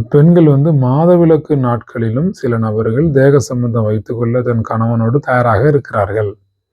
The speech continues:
சில பெண்கள் அந்த மாதவிலக்கு நாட்களில் சுய இன்பம் செய்து கொள்ளுகிறார்கள். இப்போ பெண்ணுறுப்புக்கு பதிலாக கிளிட்டோரிஸ் மூலமாக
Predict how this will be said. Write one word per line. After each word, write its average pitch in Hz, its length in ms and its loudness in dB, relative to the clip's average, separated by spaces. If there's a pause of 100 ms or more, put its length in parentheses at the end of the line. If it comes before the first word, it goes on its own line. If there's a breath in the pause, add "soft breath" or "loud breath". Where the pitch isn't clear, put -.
(840)
சில 175 220 2
பெண்கள் 170 440 2 (200)
அந்த 131 320 -2
மாதவிலக்கு 139 580 2
நாட்களில் 123 480 -4
சுய 143 260 -2
இன்பம் 123 280 -6 (220)
செய்து 147 320 2
கொள்ளுகிறார்கள். 107 720 -2 (1120)
இப்போ 147 220 4 (880)
பெண்ணுறுப்புக்கு 160 640 2
பதிலாக 123 600 -2
கிளிட்டோரிஸ் 156 600 0
மூலமாக 131 540 -4